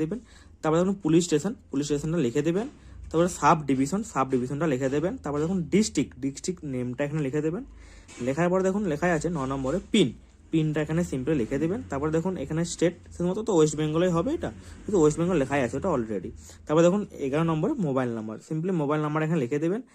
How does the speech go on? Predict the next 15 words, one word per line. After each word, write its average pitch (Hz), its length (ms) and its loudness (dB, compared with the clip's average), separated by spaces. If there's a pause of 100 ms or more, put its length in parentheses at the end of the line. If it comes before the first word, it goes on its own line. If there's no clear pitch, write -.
(240)
তারপর 170 180 4 (100)
ল্যান্ডলাইন 165 340 4 (340)
নম্বর 147 260 2
যদি 175 120 2
থেকে 143 160 0
থাকে 160 120 0 (160)
লিখবেন, 160 280 0 (440)
আর 135 80 4 (200)
ইমেল 180 240 4 (140)
অ্যাড্রেস 147 360 0
যদি 196 140 0
থেকে 151 140 2
থাকে 165 160 0
তাহলে 226 220 2
লিখবেন। 117 240 0